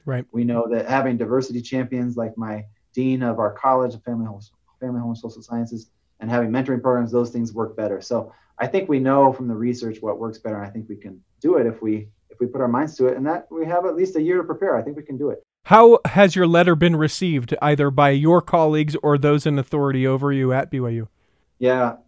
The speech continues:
Speaker 2: I really appreciate your question. I've received very wonderful feedback from the committee, who's working very hard. They said it's going to be helpful.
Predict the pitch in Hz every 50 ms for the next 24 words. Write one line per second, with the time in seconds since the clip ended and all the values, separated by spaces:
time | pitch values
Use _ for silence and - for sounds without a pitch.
0 | _ - - - - 139 131 127 123 120 143 165 160 127 135 123 120 131 123 120
1 | - 131 127 123 120 - 117 110 107 - _ _ _ _ _ 120 123 127 123 127
2 | 127 127 - - 139 139 139 139 135 117 117 131 131 131 127 123 123 127 127 131
3 | 127 - 131 127 123 120 120 - 131 123 110 123 120 117 117 - - _ - 127
4 | 123 120 120 - 117 117 120 123 131 131 135 123 107 113 120 107 120 120 110 120
5 | 110 104 110 113 117 117 113 113 113 113 117 117 113 - _ _ _ _ - 117
6 | - 120 110 107 - 120 123 123 127 110 123 117 113 113 110 - - _ 113 113
7 | 113 107 -